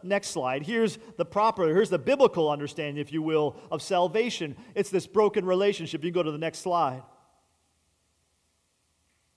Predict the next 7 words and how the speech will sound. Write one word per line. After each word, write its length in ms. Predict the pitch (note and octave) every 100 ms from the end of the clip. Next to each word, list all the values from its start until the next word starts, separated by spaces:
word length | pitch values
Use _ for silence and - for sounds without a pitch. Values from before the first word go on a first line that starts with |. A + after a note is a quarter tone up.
| _ _ _ _ _ _ _ _ _ _ _ _ _ _ _ A2
To 60 |
the 60 | G#2
next 220 | D3 -
slide. 160 | G#2+ F2 - _ _ _ _ _ _ _ _ _ _ _ _ _ _ _ _
Is 120 | C#3
it 80 | C3+
there? 280 | C#3+ G3+